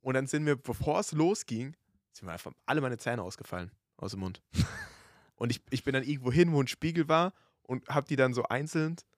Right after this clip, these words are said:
Speaker 2: Wieder reingesteckt?
Speaker 1: Nee, ha-, hab sie mir rausgezogen. Die waren dann alle locker, ein
Speaker 2: Ach so.
Speaker 1: paar sind schon rausgefallen, die anderen hab ich mir alle rausgezogen.
Speaker 2: Es gibt manchmal so,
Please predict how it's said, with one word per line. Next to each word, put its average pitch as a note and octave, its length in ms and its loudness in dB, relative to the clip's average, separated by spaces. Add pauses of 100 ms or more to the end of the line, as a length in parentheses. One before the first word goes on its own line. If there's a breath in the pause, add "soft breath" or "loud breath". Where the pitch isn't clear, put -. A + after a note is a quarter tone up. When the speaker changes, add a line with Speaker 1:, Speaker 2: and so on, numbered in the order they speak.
(600)
Speaker 2:
Wieder A2+ 160 2
reingesteckt? B2+ 500 2
Speaker 1:
Nee, D3+ 300 -2
ha-, - 180 -6
hab B2 120 -2
sie - 80 -2
mir B2 120 6
rausgezogen. B2+ 500 4
Die A2 80 -2
waren A#2 100 4
dann A#2 100 2
alle D3 200 8
locker, D3+ 320 6
ein F#3 60 2
Speaker 2:
Ach - 60 0
so. - 60 -4
Speaker 1:
paar D#3 140 4
sind D3 140 -6
schon D3+ 100 -10
rausgefallen, E3 560 0
die - 80 0
anderen C#3+ 200 2
hab B2+ 80 2
ich C#3 120 -6
mir B2+ 160 0
alle C3 120 2
rausgezogen. - 560 -4 (800 soft breath)
Speaker 2:
Es - 180 0
gibt C#3+ 180 0
manchmal C#3+ 300 4
so, A#2+ 280 6